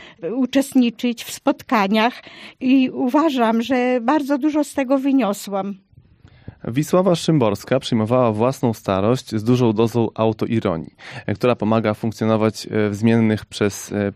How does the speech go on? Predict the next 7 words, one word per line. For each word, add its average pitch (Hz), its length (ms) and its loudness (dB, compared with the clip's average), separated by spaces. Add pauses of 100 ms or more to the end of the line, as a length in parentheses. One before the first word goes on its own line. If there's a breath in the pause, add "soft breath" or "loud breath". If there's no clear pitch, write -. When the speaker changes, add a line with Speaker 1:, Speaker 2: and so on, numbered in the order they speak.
(120)
Speaker 2:
przeżyte 107 480 0
lata 104 260 0
warunkach. 104 720 0
Starość 127 400 0
pełna 120 320 2
jest 107 260 -4
ambiwalencji, 127 1000 0